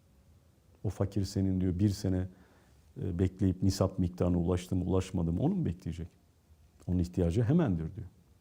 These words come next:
Bakın ne kadar ilginç. Sadaka, bu incelikler, sadaka taşıyla başlayan bu incelikler, bu da büyük bir incelik. Ben bunu duyduktan sonra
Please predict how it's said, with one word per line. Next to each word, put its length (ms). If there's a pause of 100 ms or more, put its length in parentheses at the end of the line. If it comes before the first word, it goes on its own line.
(420)
Bakın 220
ne 80
kadar 240
ilginç. 460 (520)
Sadaka, 680 (440)
bu 160
incelikler, 560
sadaka 400
taşıyla 420
başlayan 360
bu 80
incelikler, 680 (600)
bu 80
da 140
büyük 240
bir 80
incelik. 580 (600)
Ben 180
bunu 200
duyduktan 520
sonra 420